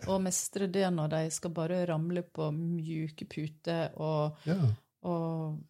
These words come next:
Speaker 1: de skal ikke kunne
Speaker 2: Ja.
Speaker 1: slå seg, så de vil jo aldri vite hvordan de skal håndtere kroppen sin, eller bevege kroppen sin, eller tenke tanker for å, at de selv skal forhindre
Speaker 2: Ja.
Speaker 1: og tåle å romme frykt,
Speaker 2: Ja.
Speaker 1: og
Speaker 2: At
Speaker 1: det
Speaker 2: det
Speaker 1: har man jo mistet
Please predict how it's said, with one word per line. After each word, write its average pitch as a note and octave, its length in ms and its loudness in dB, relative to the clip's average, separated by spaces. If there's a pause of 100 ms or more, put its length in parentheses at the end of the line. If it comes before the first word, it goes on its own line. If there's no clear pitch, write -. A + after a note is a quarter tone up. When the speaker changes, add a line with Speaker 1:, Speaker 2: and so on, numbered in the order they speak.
(140)
Speaker 1:
de F#3 120 -2
skal F#3+ 260 2
ikke D#3 200 -2
kunne E3 200 0
Speaker 2:
Ja. - 20 6
Speaker 1:
slå E3+ 340 0
seg, F#3 260 -4
så - 120 -6
de F3+ 120 2
vil F3 160 0
jo E3 80 0
aldri E3 380 -2
vite F3 300 -2
hvordan E3+ 320 -2
de E3 100 0
skal E3+ 200 -2
håndtere D#3+ 800 2
kroppen E3 480 -2
sin, D#3+ 480 -2
eller D#3+ 220 -2
bevege E3 520 0
kroppen D#3 400 -2
sin, D3+ 240 -2
eller D#3+ 160 -2
tenke D#3+ 380 -2
tanker D#3 400 0
for E3+ 160 -2
å, D#3 180 0 (640)
at D#3 100 -4
de E3 140 4
selv A#3 380 4
skal D3 320 0
forhindre D3 720 0 (280)
Speaker 2:
Ja. G#2+ 200 6 (240)
Speaker 1:
og G3+ 120 -4
tåle G3+ 380 4
å F3 140 2
romme F3 260 2
frykt, - 560 -4
Speaker 2:
Ja. G#2+ 140 8
Speaker 1:
og D#3 300 4 (580)
Speaker 2:
At B2 120 4
Speaker 1:
det - 20 0
Speaker 2:
det G#3 100 6
Speaker 1:
har A#3 140 6
man G3+ 160 4
jo F3+ 60 2
mistet - 340 0